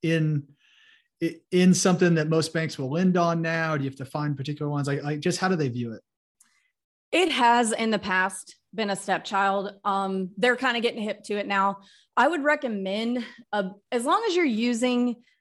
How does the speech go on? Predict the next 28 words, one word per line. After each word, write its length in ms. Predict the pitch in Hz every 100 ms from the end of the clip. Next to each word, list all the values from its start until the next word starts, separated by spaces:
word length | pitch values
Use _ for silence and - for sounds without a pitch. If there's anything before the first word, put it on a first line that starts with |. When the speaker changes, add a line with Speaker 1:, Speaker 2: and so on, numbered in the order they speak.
| _
Speaker 2:
a 100 | 220
bank 380 | 196 185 185 202 -
or 160 | 208 180
brokerage 680 | 190 185 190 220 214 185 - -
that 240 | 196 175
has 260 | 202 196 180
done 420 | 196 190 202 202
short-term 500 | 190 202 - 214 196
rental 260 | 196 196 190
deals 420 | 196 196 190 190 -
in 180 | 202
the 60 | 196
market 360 | 185 180 196 170
that 80 |
you're 180 | 170 185
trying 300 | 185 185 185
to 100 | 185
buy 260 | 170 170 170
in 440 | 185 196 202 208 - _ - 180
before, 720 | 202 - 185 175 233 277 - _ _ _ -
then 200 | 214 220
you're 100 | 214
Speaker 1:
Yeah. 60 | 214
Speaker 2:
probably 260 | 196 202
gonna 160 | 196 190
be 160 | 190
okay. 380 | 180 180 202 202
'Cause 240 | 214 226